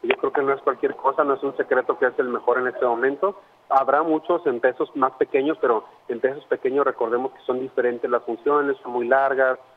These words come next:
son pocos knockouts, son pocos, eh, la vistosidad, precisamente por las,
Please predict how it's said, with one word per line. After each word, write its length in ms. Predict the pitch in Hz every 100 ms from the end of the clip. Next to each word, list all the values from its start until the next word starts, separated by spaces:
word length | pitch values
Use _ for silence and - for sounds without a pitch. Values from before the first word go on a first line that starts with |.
| _
son 140 | 131 120
pocos 320 | 127 - 113
knockouts, 520 | 110 - 135 135 131
son 140 | 139 127
pocos, 400 | 127 - 131 123 - _ 123
eh, 200 | 110 110
la 140 | 107
vistosidad, 840 | 113 110 127 113 120 127 147 156
precisamente 460 | 131 - 131 131 127
por 160 | 123
las, 160 | 110